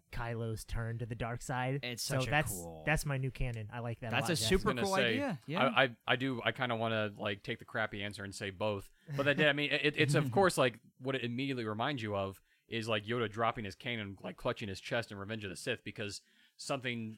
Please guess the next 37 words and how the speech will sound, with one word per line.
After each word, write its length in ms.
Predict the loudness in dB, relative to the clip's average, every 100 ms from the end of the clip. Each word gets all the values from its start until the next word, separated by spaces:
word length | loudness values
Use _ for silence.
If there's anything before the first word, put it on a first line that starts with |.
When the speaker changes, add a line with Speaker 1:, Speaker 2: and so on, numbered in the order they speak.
| -10
Speaker 3:
so 540 | 0 2 4 2 -2 -2
horrible 300 | 0 2 0
was 120 | -2
happening 420 | 0 0 0 -6 -6
in 180 | -6
the, 240 | -4 -4 -4
in 100 | -4
the 80 | -2
galaxy 520 | 2 4 4 -2 -8
that 160 | -6 -8 _ _ -8
he 160 | -8
felt 280 | -2 0 0
it 80 | -2
come, 240 | -6 -4 -2
like, 180 | -4 -2
hit 140 | -4
him 80 | -2
like 180 | -2 -2
a, 220 | -4 -2
like 140 | -4 -4
a 60 |
lead 240 | -2 -2 2
ball. 340 | 4 4 0 _ -8
And 160 | -4 -2
so 280 | 2 4 4
the 120 | 0
two 220 | -2 -2
people 440 | 0 0 0 -2 0
that 200 | 0 0
Leia 480 | 0 2 4 2 -2 _ _ _ _ -10
has 400 | 2 2 2 -2
the 100 | -2
most 260 | -2 -2
affection 420 | -6 -4 -4 -4 -8
for 380 | -6 -4 -4 -6 -8
in 180 | -6 -4
the 300 | -2 -4